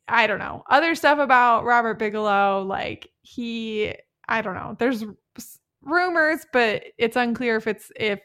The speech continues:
if it's true that he was, like, his whole thing is he wants to, like, harness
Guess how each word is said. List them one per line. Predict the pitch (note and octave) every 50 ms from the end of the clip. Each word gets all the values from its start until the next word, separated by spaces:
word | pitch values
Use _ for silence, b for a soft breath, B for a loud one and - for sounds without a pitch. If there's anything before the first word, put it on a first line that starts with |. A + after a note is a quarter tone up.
| _ _
if | - A3+ A3 G#3+
it's | G#3 G3 - -
true | - - D4 C#4 B3 A#3+ A3+
that | G#3+ G3+ G#3
he | - A3 G#3
was, | F#3+ G3 F#3+ -
like, | G3 F#3+ - F#3 F3 - B B B B B B B B B B B B B B B B B _ _ _
his | - - C#4 C4 A#3+ B3 -
whole | - B3 A3+ G#3+ G#3+ F3
thing | - - G#3+ G3 G3+ F#3+ F3 F3
is | - F#3 D#3+ -
he | - G3+
wants | G3 F#3+ G3 F#3+ F#3+ - - -
to, | - A3 G#3+
like, | G3 - - - - _ - _ _ _ _ _ _ _ _ _ _ _ _ _
harness | - - - - G3+ G#3 G#3+ G#3+ G#3 G#3 G3+ G3+ G3+ -